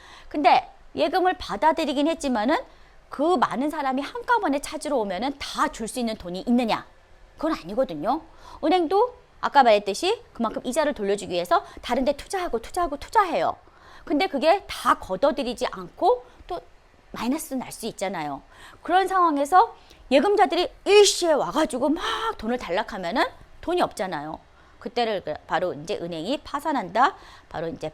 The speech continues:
뱅크런이라고 얘기합니다. 그래서 보통은 우리가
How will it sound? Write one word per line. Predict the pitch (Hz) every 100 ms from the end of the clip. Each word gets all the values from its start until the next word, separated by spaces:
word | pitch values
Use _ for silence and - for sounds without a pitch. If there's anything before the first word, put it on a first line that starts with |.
| -
뱅크런이라고 | 170 170 190 - - - - - 156 208 277 196 - 151
얘기합니다. | 117 247 247 180 160 131 - _ _ _
그래서 | - 180 277 262 - - _ _ - _ _ _ -
보통은 | - 208 208 220
우리가 | 180 269 220